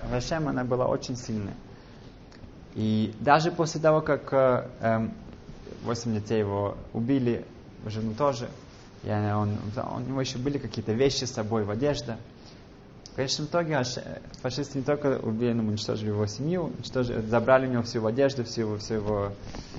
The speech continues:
эм, эм, что у него было. Но все еще у него, что у него еще осталось? У него осталось его тело.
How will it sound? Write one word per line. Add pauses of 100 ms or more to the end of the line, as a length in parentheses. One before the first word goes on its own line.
(200)
эм, (800)
эм, (500)
что
у
него
было. (1800)
Но (2250)
все
еще
у
него,
что
у
него
еще
осталось?
У
него
осталось
его
тело.